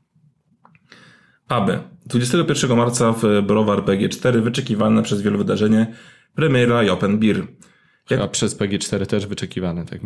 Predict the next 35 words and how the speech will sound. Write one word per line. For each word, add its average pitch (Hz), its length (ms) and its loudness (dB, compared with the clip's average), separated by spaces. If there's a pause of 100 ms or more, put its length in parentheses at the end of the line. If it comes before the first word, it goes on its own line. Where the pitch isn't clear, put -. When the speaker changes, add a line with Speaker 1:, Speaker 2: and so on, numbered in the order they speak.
(200)
Speaker 1:
<laughs> 151 240 2
Chyba 120 240 2
tak, 117 400 0
chyba 107 260 2
tak - 280 -4
poślizg 120 540 0
paromiesięczny, 110 1400 2
jeżeli 104 240 2
nie 104 120 2
więcej. 101 300 -2 (960)
Jak 123 180 0
określają 135 400 0
gospodarze, 117 440 2
powraca 120 520 2 (140)
król 151 280 2
europejskich 120 600 0
piw 110 200 -2
jęczmiennych. 110 680 2 (260)
Piwo 127 300 4
o - 20 2
eks-, - 300 -4
o 110 140 2
ekstrakcie - 440 -2
czterdzieści 107 440 0
cztery 101 300 2
jeden, 107 380 2 (320)
alkohol 120 420 2
dziesięć 117 360 2
i 156 40 0
dziesięć 113 280 0
procent 113 340 0 (300)
i 120 80 2
bu 117 120 2
siedemdziesiąt 113 440 2
siedem. - 380 -2